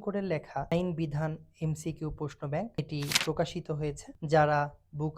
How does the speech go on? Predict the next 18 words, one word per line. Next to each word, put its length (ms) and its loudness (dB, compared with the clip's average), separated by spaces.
হাউস 220 0
প্রকাশনাতে। 640 -2
স্বল্প 220 6
সময়ের 280 2
চূড়ান্ত 320 2
প্রস্তুতির 560 -6
জন্য 200 0
এই 120 -2
বইটি 320 0
অত্যন্ত 440 -2
জরুরি। 300 -6
বইটি 320 6
মূলত 200 4
বাংলাদেশ 420 4
বার 200 8
কাউন্সিল 280 0
পরীক্ষার 440 0
জন্য 200 2